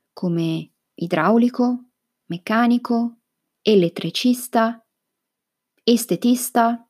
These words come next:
eccetera. Durano tutti cinque anni e lo studente può scegliere in base alle proprie inclinazioni.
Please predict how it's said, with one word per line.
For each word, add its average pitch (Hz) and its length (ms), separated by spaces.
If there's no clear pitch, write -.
eccetera. 170 640
Durano 269 640
tutti 349 480
cinque 208 460
anni 180 560
e 285 260
lo 277 180
studente 233 920
può 226 240
scegliere 180 800
in 220 200
base 262 600
alle 214 240
proprie 196 580
inclinazioni. 185 960